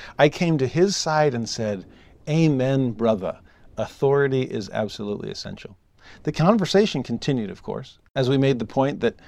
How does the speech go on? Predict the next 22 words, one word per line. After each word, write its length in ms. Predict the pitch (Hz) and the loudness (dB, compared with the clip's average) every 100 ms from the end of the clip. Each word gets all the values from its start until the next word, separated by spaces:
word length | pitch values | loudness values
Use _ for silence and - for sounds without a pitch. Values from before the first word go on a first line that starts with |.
| - | -6
we're 80 | 131 | 0
gonna 160 | 135 135 | 2 4
have 180 | 143 - | 4 2
to 80 | |
figure 300 | 123 143 127 | -2 0 4
out 180 | 131 123 | 6 6
where 300 | 120 131 135 | 4 4 4
the 140 | 123 117 | 2 0
authority 500 | - 135 127 113 101 | 0 0 0 0 2
lays, 520 | 117 151 113 123 - _ _ _ _ _ | 4 4 0 -8 -16 _ _ _ _ _
if 220 | 139 135 | -2 0
there 160 | 135 135 | 4 6
was 160 | 135 127 | 6 2
an 60 | |
apostasy 680 | 120 - 120 - 123 143 151 | -2 2 2 0 -6 -4 -6
or 180 | - 107 | -6 -6
not, 520 | 107 139 104 - - _ _ _ _ _ | -2 0 -2 -6 -14 _ _ _ _ _
if 140 | 123 131 | -6 -4
authority 460 | 120 147 135 127 | 0 2 4 4
was 200 | 117 104 | 0 0
maintained 960 | 120 117 110 - 147 185 214 147 123 147 | -2 -2 -2 -4 -2 2 2 2 0 -4
throughout 520 | - 127 120 120 117 | -2 4 8 8 6